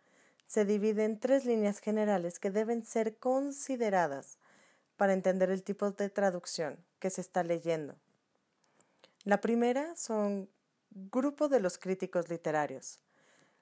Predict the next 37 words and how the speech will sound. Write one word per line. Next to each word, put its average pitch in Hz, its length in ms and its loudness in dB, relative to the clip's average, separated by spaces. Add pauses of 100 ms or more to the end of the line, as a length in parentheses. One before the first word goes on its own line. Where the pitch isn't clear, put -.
(140)
los 226 120 -4
que - 80 0
están 262 240 0
interesados 214 640 2
en 185 120 -4
encontrar 180 460 -2
temas 185 380 -2
humanísticos 180 640 -4
de 220 80 -4
trascendencia 208 640 -2
universal 175 560 -6 (100)
en 180 200 -4
la 170 80 2
narrativa 196 640 -4 (460)
para 214 180 6
así 220 180 0
demostrar 233 540 0
un 226 160 -6
supuesto 208 560 -4
orden 170 400 2
y 160 60 -4
coherencia 165 500 -2
narrativa. 147 580 -8 (1080)
En 202 300 2
el 175 220 2
número 196 240 4
dos 254 320 0
están 190 480 0
arqueólogos, 220 720 -2
historiadores 160 560 -2
del 180 180 -2
arte 208 460 -4
y 180 120 -4
expertos 170 540 -4
en 170 100 -4
iconografía 165 640 -4
maya, 190 360 0